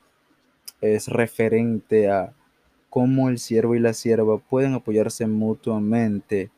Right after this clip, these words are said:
en el ministerio. Y sí, lo enfoqué a las parejas, lo enfoqué a las parejas,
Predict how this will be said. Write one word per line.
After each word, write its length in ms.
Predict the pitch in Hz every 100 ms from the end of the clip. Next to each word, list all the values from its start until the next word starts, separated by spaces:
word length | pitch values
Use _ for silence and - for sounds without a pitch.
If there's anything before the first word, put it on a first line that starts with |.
| _ _
en 140 | - 107
el 80 | 104
ministerio. 800 | 104 101 98 - 104 101 98 98
Y 160 | 120
sí, 320 | 147 - 165
lo 80 | 190
enfoqué 520 | 127 113 110 - 117
a 80 | 120
las 140 | 127 123
parejas, 540 | - 101 113 110 113 139 _ _ _ _ _
lo 80 | -
enfoqué 320 | 107 - 98
a 60 | 101
las 140 | 104
parejas, 520 | - 117 117 117 123